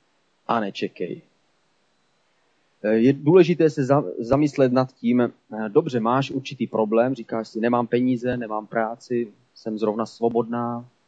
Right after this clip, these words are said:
potřebuji mít osm dětí hned.“ Nebo nevím,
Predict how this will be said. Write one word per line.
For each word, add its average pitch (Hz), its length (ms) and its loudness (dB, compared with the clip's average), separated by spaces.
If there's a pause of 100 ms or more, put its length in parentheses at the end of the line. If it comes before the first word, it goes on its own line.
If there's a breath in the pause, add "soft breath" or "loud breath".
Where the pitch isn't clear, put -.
(140)
potřebuji 113 400 -4
mít 117 200 -2 (140)
osm 127 300 -4
dětí 120 320 -4
hned.“ 165 240 -2 (840)
Nebo 98 300 -4 (580)
nevím, 120 260 0